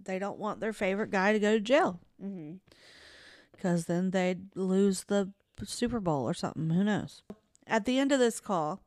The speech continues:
Speaker 1: when they come out, and he, she comes out, she's like, "All right." They're like, "All right, O J, you know, go put some clothes on. You're gonna have to come with us."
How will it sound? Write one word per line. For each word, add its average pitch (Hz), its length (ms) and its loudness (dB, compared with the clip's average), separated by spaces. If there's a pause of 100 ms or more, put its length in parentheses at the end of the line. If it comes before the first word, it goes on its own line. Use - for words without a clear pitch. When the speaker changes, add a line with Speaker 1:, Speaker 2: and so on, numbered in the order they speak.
(400)
Speaker 1:
when 208 160 6
they 180 140 4
come 185 260 0
out, 135 280 -4 (920)
and 156 320 0
he, 165 80 -8
she - 260 -6
comes 175 340 -2
out, 139 300 -6 (480)
she's 226 280 0
like, 202 180 6
"All 185 160 4
right." 160 240 2 (380)
They're 214 160 2
like, 202 280 2
"All 214 140 4
right, 202 240 4
O 202 100 4
J, 185 520 2
you 202 160 -2
know, 170 180 2
go 165 180 0
put 196 180 -4
some 208 140 -4
clothes 208 380 2
on. 180 480 0 (880)
You're 165 240 -2
gonna 151 340 -2 (320)
have 165 220 -4
to - 80 -18
come 147 200 -2
with 139 120 -8
us." - 460 -16